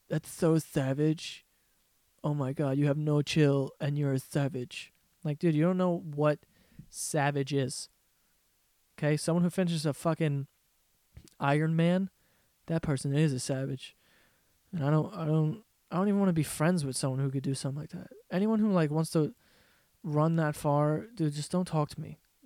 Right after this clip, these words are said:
Re-, you know, you're just a way better person than I am, and I'm done. <sighs> Look at this, another catfish of mine.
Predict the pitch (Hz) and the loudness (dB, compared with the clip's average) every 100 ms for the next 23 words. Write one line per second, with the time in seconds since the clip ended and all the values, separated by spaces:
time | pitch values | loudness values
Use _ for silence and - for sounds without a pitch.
0 | 240 147 151 156 160 147 151 151 165 147 | -6 -4 -4 -2 0 0 0 -2 -2 -2
1 | 151 - - _ _ _ _ _ 135 151 | -2 -6 -14 _ _ _ _ _ 0 2
2 | 170 170 160 156 160 151 156 147 143 143 | 4 4 2 4 2 2 0 2 2 2
3 | 143 143 139 _ 190 143 139 139 131 131 | 0 0 -4 _ -6 -4 -2 -2 -2 -8
4 | _ _ - - _ _ _ _ _ _ | _ _ -20 -20 _ _ _ _ _ _
5 | _ _ _ _ - 156 196 196 185 175 | _ _ _ _ 0 6 8 10 8 8
6 | 127 - - - - 170 147 131 - 147 | 4 -2 -16 -10 2 4 6 4 4 6
7 | 165 165 151 165 143 - 143 131 139 135 | 8 8 6 2 2 2 0 0 0 0
8 | 131 | -2